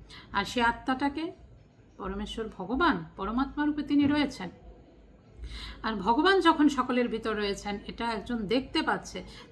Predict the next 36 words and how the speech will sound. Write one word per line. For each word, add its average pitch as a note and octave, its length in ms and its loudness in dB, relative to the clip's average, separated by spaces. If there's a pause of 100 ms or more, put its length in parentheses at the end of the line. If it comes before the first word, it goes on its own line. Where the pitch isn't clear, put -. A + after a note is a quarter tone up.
তার C4+ 180 4
মানে E4 200 4
কি, F#3 240 -6 (140)
তার A#3 240 2
আত্ম C4+ 440 4
উপলব্ধি F#4+ 480 6
হয়ে F4+ 260 6
গেছে। C4+ 460 0 (920)
নাটক B3 340 6
বা E4+ 160 6
অভিনয় E4+ 480 8
নয় A#3+ 300 8
যে A3+ 120 0
হ্যাঁ, A3 160 4
আমি A3 180 2
নাটক A3+ 280 2
বা A3+ 160 0
অভিনয় C4 260 6
করছি, B3 440 -2 (260)
কেন D#4+ 180 8
আপনারা C#4 500 10
এটাকে C4 220 4
একে B3+ 140 4
সমান B3 340 4
দেখবেন B3 300 2
না, A#3+ 140 8
কেন D4+ 240 2
একটা C4+ 340 6
কুকুর C4 420 2
আর B3 140 4
একটা B3 240 2
মানুষ, B3 400 4
একটা B3 220 -2
মানুষের C4 420 8
অধিকার B3 340 4
আছে, A#3+ 400 2